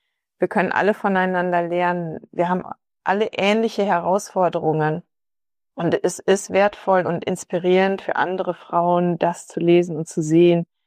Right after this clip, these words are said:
wie bist du deinen Weg gegangen?“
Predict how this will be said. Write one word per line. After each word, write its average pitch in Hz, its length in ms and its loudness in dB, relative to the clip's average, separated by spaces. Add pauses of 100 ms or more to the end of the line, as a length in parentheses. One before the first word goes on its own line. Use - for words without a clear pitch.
(480)
wie 185 340 6
bist 180 320 0
du 180 140 6
deinen 165 360 2
Weg 156 140 2
gegangen?“ 156 460 -4